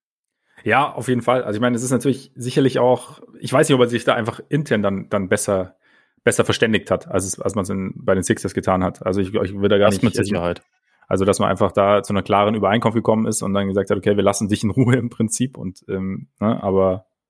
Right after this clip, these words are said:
Speaker 1: wir wollen halt, wir wollen halt auch unsere Ruhe haben. Und ja, und so kommst du dann halt irgendwie an so, an so einen Punkt,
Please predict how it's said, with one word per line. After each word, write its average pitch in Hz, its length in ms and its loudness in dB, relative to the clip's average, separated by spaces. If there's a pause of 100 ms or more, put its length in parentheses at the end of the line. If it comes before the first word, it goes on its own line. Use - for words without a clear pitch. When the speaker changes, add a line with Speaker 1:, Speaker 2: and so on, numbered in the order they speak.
Speaker 1:
wir 95 100 -8
wollen 98 200 2
halt, 98 280 -2
wir 92 120 -4
wollen 98 180 2
halt 101 80 -2
auch 98 160 2
unsere 110 220 0
Ruhe 101 260 2
haben. 110 220 0
Und 104 240 0
ja, 131 180 2
und 101 80 -4
so 110 140 -2
kommst 127 240 0
du - 20 -4
dann 127 140 2
halt 120 120 2
irgendwie 127 220 0
an 123 100 2
so, 123 140 0
an 113 140 -4
so 117 60 2
einen 113 100 0
Punkt, 143 320 0